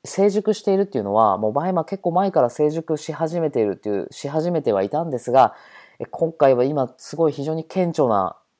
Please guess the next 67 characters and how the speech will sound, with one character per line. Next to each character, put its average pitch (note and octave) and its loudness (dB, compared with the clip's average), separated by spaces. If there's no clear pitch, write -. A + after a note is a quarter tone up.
状 A#2 -2
況 A#2 -2
か A#2 0
な A#2+ -2
と A#2 -6
思 G2 -6
い G2 -8
ま G#2 -4
す。 - -16
え、 A2+ -2
も A#2 -4
う A2 -16
去 F3 -2
年 E3 0
と C3+ 2
は A2 2
全 D3+ 0
く - -10
違 - -6
っ D#3 0
た D#3 -2
シ D#3 -6
ョ - 0
ッ D3+ -2
パ C#3 2
ー A2+ -6
さ G#2 -6
ん、 - -10
一 G#2 -14
人 C#3 -2
一 C3+ -4
人 C#3 -4
の A#2+ -2
レ A2 0
ベ G#2+ 0
ル G#2 0
が G#2+ -2
高 C3 0
い B2 4
で G#2+ 0
す。 - -16
え、 G#2+ 0
在 B2+ 2
庫、 C3+ 0
無 B2+ -4
在 E3+ 4
庫 D#3 2
で A#2 2
で A2+ -4
き D#3+ -4
る C#3+ 0
よ A#2 4
う - 0
な G#2 0
の G2 -2
が G2 0
メ B2 -2
リ D3 -2
ッ B2 -8
ト G#2 -4
な F#2+ 0
バ A2+ 0
イ C#3+ 0
マ B2 -2
で G2 -2
す - -12
が、 A2 2